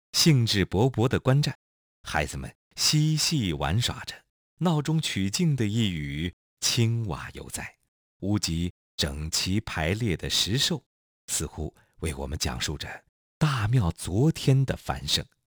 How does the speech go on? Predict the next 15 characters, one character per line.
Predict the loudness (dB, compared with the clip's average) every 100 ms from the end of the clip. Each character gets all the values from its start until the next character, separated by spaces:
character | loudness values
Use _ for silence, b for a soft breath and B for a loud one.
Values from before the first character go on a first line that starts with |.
| _ _ 2
也 | 4
为 | 6
人 | 6 6
们 | 4
守 | 4 0 -2
护 | -4 -2 -2
着 | -2 -8 _ -2
今 | 4 6 6
天 | 2 2 2
的 | -2 -8 _ _ _ -2
悠 | 0 2 0
闲 | 0 0 0 -4 -8 -12 _ _ -14
和 | -6 -6 -6 -8 -12 -20 _ _ _ _ _ _ -4
宁 | -2 -2 -2 -2 -2 0
静。 | 0